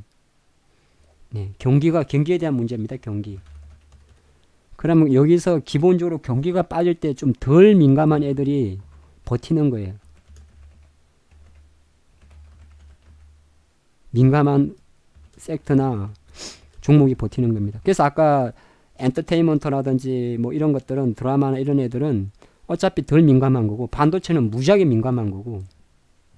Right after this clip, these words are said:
인터넷은 지금 성장성에 대해서 물, 걸-, 걸려버린 거고,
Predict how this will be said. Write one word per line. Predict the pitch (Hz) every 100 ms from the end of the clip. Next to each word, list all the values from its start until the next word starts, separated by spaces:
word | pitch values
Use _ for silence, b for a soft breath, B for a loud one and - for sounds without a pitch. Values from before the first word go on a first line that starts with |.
| _ _ _ _ _ _ _
인터넷은 | - 170 208 196 190 165
지금 | - 165 156
성장성에 | - 226 196 - 165
대해서 | 143 139 131
물, | 117 139 160 147 _ _ -
걸-, | 175 170 - _ _ _ _ -
걸려버린 | 139 156 135 117 107
거고, | 101 110